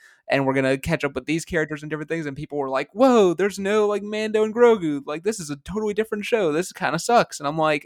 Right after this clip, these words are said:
"Okay, like, you can't, <laughs> you can't have your cake and eat it too," a little bit, which I feel like some, some people on the internet are, are doing a little bit with this one.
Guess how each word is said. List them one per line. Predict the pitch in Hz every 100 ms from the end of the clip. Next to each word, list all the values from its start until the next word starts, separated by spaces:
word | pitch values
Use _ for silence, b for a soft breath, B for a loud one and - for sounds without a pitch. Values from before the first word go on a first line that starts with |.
| -
"Okay, | 151 143 - 139
like, | 139 147
you | 143
can't, | - 180 160 147
<laughs> | - - _ _ b b b b -
you |
can't | - 214 190
have | 190 165 156
your | 143
cake | 156 135 143
and |
eat | 127 123
it | 156
too," | 147 120 147 165
a | -
little | 127 104
bit, | 107
which | 135 135
I | 131
feel | 143
like | 139 139
some, | - 175 160
some | - 175 156
people | 139 123
on | 127
the | 110
internet | 104 92 95 - _
are, | - - -
are | 67 127
doing | 123 110
a | 67
little | 67
bit | - 69
with | 165
this | - -
one. | 175